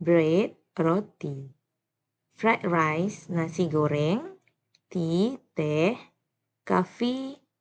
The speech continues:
kopi, milk, susu, ice cream, es krim, banana, pisang.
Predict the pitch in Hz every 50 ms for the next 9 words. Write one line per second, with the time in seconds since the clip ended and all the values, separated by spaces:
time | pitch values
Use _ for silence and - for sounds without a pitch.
0 | _ _ - - 226 233 - - 196 165 147 139 127 - _ _ _ _ _ _
1 | _ _ _ _ _ _ _ - 180 165 160 156 156 160 175 208 254 - - _
2 | _ - - - - 175 160 151 - - 170 160 156 165 190 226 285 - - _
3 | _ _ _ - - - 226 269 - - - - - 170 165 160 156 165 180 220
4 | 247 240 233 - - - 151 143 - - _ _ - - 147 151 151 160 185 233
5 | 302 - _ _ _ _ _ _ _ _ _ _ _ - 214 202 240 262 277 269
6 | 233 196 180 170 156 147 143 139 135 131 139 - _ _ _ _ _ _ - 208
7 | 202 185 - - 165 151 147 151 151 160 -